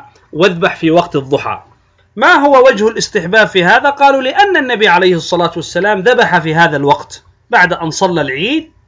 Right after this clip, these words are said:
وكان الوقت وقت ضحى، ذبح ذبيحته عليه الصلاة والسلام.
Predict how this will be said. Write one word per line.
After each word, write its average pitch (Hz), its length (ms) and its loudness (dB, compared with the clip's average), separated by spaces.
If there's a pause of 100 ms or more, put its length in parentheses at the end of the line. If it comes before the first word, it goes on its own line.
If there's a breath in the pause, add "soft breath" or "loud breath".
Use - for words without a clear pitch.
وكان 165 320 -2
الوقت 160 380 -4
وقت 165 300 -4
ضحى، 226 420 4 (580 soft breath)
ذبح 175 360 0
ذبيحته 143 680 -4
عليه 127 260 -8
الصلاة 123 340 -10
والسلام. 110 420 -16